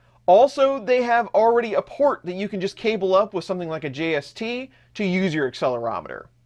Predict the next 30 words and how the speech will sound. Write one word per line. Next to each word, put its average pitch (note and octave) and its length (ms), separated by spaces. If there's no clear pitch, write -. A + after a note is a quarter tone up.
So G3 200
be G#3 200
on D4 140
the C#4 80
lookout A#3+ 480
for G#3+ 80
this. F#3+ 360
If - 140
you D3+ 80
need G#3+ 200
some G3+ 120
help, F#3+ 280
leave F3+ 280
me F#3+ 120
a E3 80
comment. G3 680
But F3+ 100
I F#3+ 80
highly B3+ 320
suggest A3 340
you G3+ 80
get F#3+ 140
one F3+ 120
that's D3 140
already D#3+ 300
set D3 220
up, C#3 160
ready B2+ 200
to A2 80
go. G#2 300